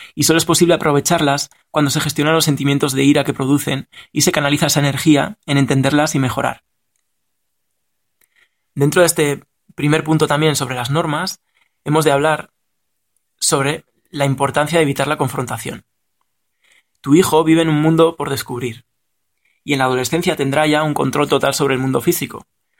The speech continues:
Se habrá acostumbrado a los límites físicos que le plantea la realidad. Por ejemplo, habrá aprendido que no puede volar ni atravesar paredes. En algún momento de su infancia experimentó con esos límites y otros parecidos encontrando siempre el mismo resultado.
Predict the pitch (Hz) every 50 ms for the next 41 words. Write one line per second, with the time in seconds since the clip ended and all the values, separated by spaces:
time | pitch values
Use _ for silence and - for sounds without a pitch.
0 | _ _ _ - 135 131 135 143 156 147 - 151 143 143 143 143 143 139 127 143
1 | 135 139 127 139 131 - - 165 165 160 147 - 156 147 - - 147 147 139 135
2 | 135 131 139 139 139 135 135 127 123 139 156 151 110 - _ _ _ _ _ _
3 | _ _ _ _ _ _ _ _ - - - 165 156 143 139 131 139 147 - 160
4 | 151 156 160 165 160 151 139 139 123 156 147 139 135 135 139 147 156 156 156 151
5 | 139 139 135 131 131 127 - 139 127 - - - - - _ - - - _ _
6 | _ _ _ _ _ _ _ _ _ _ _ _ - 135 135 135 143 170 170 165
7 | 160 160 156 147 139 - 143 135 - - 165 175 - - 190 196 214 254 262 _
8 | _ _ _ _ _ _ _ _ - - - - 135 139 139 135 135 131 147 -
9 | 151 143 131 143 131 131 151 165 160 147 - 143 147 160 - - - - - -
10 | _ - 147 147 156 143 - - 139 139 127 123 151 151 147 151 139 127 135 131
11 | 135 143 143 147 - - 143 131 - 160 156 143 143 143 139 151 143 147 - -
12 | 139 120 113 - 127 131 143 -